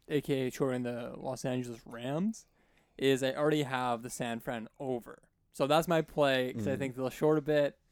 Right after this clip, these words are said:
Speaker 1: The Rams might, or the Niners will be able to pick up some wins in that division.
Speaker 2: Okay.
Speaker 1: Um, so I believe
Speaker 2: So you saying the two games they have,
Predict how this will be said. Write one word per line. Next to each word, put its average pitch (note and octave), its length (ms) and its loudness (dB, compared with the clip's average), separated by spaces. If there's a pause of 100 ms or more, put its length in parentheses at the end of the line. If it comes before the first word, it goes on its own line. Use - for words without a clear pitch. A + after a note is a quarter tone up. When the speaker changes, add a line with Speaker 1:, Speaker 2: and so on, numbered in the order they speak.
Speaker 1:
The C#3 180 -4
Rams B2+ 360 -2
might, C3 220 -4
or B2+ 140 -2
the A#2 260 -2 (180)
Niners B2 360 -4
will C3+ 80 -2
be A#2+ 100 -4
able A#2 60 -2
to - 40 -20
pick - 220 -10
up B2+ 140 -8
some A#2+ 180 -12
wins A2+ 240 -6
in B2+ 100 -6
that A#2 160 -10
division. A#2+ 460 -16 (140)
Speaker 2:
Okay. - 260 -16 (220)
Speaker 1:
Um, A#2 680 2 (640)
so C#3 260 6
I C#3+ 180 2
believe D3 460 -2
Speaker 2:
So G#3 80 0
you B2+ 180 0
saying C3 340 -2
the A2+ 100 -4
two A#2+ 360 -4
games G#2+ 460 -6
they G2 120 -4
have, G#2+ 460 -6